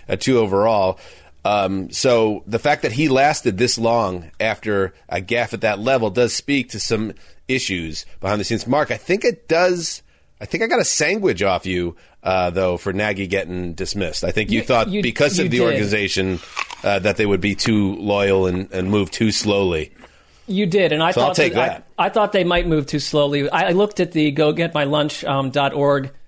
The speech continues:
Speaker 2: um, page the other day, and I was like, "W-, was I on L S D when I took that?" Because
Speaker 1: We're gonna hit that. We're gonna hit that at the end of the show. Let's,
Speaker 2: Okay.
Speaker 1: let's take a break.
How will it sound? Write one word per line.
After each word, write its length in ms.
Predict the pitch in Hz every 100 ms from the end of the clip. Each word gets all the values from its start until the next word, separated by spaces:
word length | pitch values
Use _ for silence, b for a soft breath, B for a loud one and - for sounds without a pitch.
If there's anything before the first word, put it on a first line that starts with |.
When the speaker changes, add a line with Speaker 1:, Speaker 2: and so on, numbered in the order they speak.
| - -
Speaker 2:
um, 420 | 135 135 135 -
page 360 | - 160 143 135
the 80 | 147
other 120 | 143
day, 300 | 143 139 147
and 100 | 156
I 60 |
was 180 | 160 175
like, 140 | 175 160
"W-, 300 | 151 175 185
was 200 | 165 175
I 160 | 170
on 200 | 175 165
L 200 | 160 165
S 200 | 175 196
D 320 | 139 147 180 208
when 160 | 185
I 100 | 151
took 300 | 147 185 185
that?" 260 | 214 233 233
Because 280 | 165 165 175
Speaker 1:
We're 60 |
gonna 120 | 151
hit 180 | 139 151
that. 220 | 147 135 -
We're 100 | 127
gonna 140 | 123 120
hit 160 | 135
that 180 | 131 120
at 80 | 107
the 140 | 113
end 160 | 110 104
of 80 | 98
the 80 |
show. 280 | 95 107 101
Let's, 280 | 101 131 -
Speaker 2:
Okay. 300 | 131 147 - - B B -
Speaker 1:
let's 220 | 113 -
take 240 | 139 127
a 80 | 107
break. 560 | 92 131 147 147 -